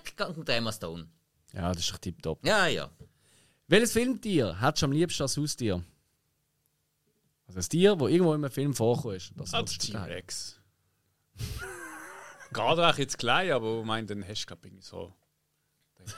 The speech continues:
Speaker 3: Der, der bricht keine.
Speaker 2: Nein, das ist richtig, ja.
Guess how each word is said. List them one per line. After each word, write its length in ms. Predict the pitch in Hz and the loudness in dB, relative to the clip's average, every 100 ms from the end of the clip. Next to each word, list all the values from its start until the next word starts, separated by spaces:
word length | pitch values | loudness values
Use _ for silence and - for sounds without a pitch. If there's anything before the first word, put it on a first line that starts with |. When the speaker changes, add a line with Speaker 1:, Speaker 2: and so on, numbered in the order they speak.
| - 92 - - | -16 -20 -12 -10
Speaker 3:
Der, 140 | 95 | -10
der 140 | - 95 | -10 -10
bricht 260 | 120 107 | -8 -10
keine. 340 | - 113 120 98 _ _ _ _ _ - | -8 -8 -8 -12 _ _ _ _ _ 0
Speaker 2:
Nein, 260 | 120 160 | 4 4
das 80 | 151 | 2
ist 80 | 113 | -2
richtig, 220 | 120 - | -6 -6
ja. 240 | 104 110 | -8 -8